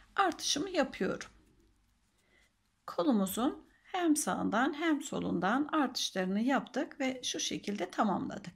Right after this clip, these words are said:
İki zincirimi çekiyorum. Yeniden aynı noktaya arkamız için iki tane daha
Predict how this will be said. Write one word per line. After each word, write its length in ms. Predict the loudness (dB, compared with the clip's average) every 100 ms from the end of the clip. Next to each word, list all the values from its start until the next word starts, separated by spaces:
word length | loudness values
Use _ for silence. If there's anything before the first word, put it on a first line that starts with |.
| _ _ _ _ _ _ _ _ _ _ _ _ _ _
İki 220 | -8 -2 4
zincirimi 540 | 6 6 4 0 0
çekiyorum. 800 | -2 -2 2 2 2 2 0 -4 _ _ _ _ _ _ _ _
Yeniden 520 | -4 -2 2 2 2
aynı 380 | 0 0 4 4
noktaya 640 | 4 0 -2 0 0 -2 -8 _ _
arkamız 680 | 2 4 4 6 6 4 0
için 640 | -2 -2 -2 0 -2 -6 _ _ _ _
iki 240 | -6 -4
tane 480 | -2 0 0 0 0
daha 380 | 0 0 0 -4